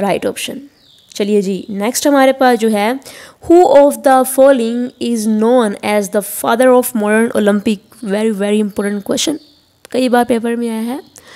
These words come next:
तो यहाँ पे जो हमारे पास तीन option हैं, तो जो हमारे पास right option है वो कौन सी है?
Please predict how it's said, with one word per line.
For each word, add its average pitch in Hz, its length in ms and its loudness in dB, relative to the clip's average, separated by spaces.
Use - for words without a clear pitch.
तो 269 100 2
यहाँ 262 400 2
पे 285 160 2
जो 269 120 2
हमारे 247 360 2
पास 247 320 -2
तीन 247 220 -2
option 233 460 -2
हैं, 226 280 -2
तो 226 400 0
जो 226 320 2
हमारे 208 380 -2
पास 208 440 -2
right 208 320 0
option 208 420 -2
है 202 360 -2
वो 220 140 0
कौन 233 260 2
सी 247 180 4
है? 247 180 2